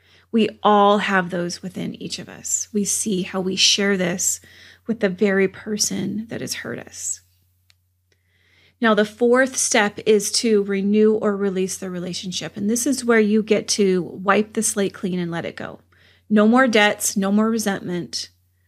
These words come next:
You just let everything go. Now, to renew a relationship does not mean that it goes back to the way that it was. It's not possible for that to happen. It means you move forward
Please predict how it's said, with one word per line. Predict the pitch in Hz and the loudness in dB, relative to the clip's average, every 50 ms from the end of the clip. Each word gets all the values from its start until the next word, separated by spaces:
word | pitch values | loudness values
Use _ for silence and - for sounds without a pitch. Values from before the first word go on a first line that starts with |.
| _ _ _ _ - | _ _ _ _ -6
You | 214 208 | -6 -4
just | 185 175 196 196 - | -2 -2 -2 -2 -2
let | 190 190 190 190 185 180 - | -2 -2 0 0 0 -2 -2
everything | - - 190 196 185 190 180 - 190 196 185 - | -6 -10 -12 -10 -10 -10 -10 -10 -10 -10 -10 -10
go. | - - - - 220 - _ _ _ _ _ _ _ _ _ _ _ _ _ _ _ _ _ _ _ _ _ _ _ - | -12 -14 -16 -18 -20 -20 _ _ _ _ _ _ _ _ _ _ _ _ _ _ _ _ _ _ _ _ _ _ _ 0
Now, | 233 214 214 208 208 - - - | 2 4 4 4 4 2 -2 -6
to | - - 226 | -8 -4 0
renew | 220 226 226 220 226 269 302 311 | 2 4 4 6 6 6 4 4
a | 285 240 | 4 4
relationship | 214 214 208 208 208 214 214 226 220 214 - 208 190 - - | 4 2 4 4 2 2 2 0 -2 -2 -2 -2 -4 -6 -6
does | 202 196 190 202 | -6 -6 -2 2
not | 214 208 208 208 214 233 226 233 | 2 4 6 6 4 4 2 2
mean | 226 214 208 202 196 | 2 2 2 2 0
that | 185 185 185 | -2 -2 -4
it | - - | -4 -4
goes | - 208 202 202 208 202 | 0 2 2 2 2 2
back | 185 170 180 175 170 180 - | 2 2 2 2 2 0 -2
to | - 208 | -6 -4
the | 175 185 175 | -4 -2 -2
way | 175 175 170 | -2 -4 -4
that | - - - | -6 -8 -8
it | - - | -8 -8
was. | 131 - - - - - - - - | -8 -10 -10 -12 -14 -16 -16 -14 -12
It's | - - - - | -12 -6 0 2
not | 214 208 196 185 185 - - _ _ _ - | 4 4 4 2 2 -2 -6 _ _ _ -8
possible | - - 202 185 180 - 185 160 147 156 196 - | -2 0 0 0 0 -2 -4 -4 -6 -6 -8 -10
for | - - 202 | -10 -8 -6
that | 190 - - | -6 -4 -6
to | - 180 | -6 -6
happen. | - - 143 - - - - 220 - _ _ _ _ _ _ _ _ _ _ _ _ _ _ | -6 -6 -8 -8 -10 -12 -16 -16 -18 _ _ _ _ _ _ _ _ _ _ _ _ _ _
It | - 240 240 | 2 4 4
means | 254 262 262 - 240 | 4 4 4 4 4
you | 240 | 4
move | 233 233 220 214 214 | 6 6 4 4 2
forward | - - 208 202 202 185 165 - - - - | -2 -2 -2 0 0 0 -2 -6 -8 -12 -18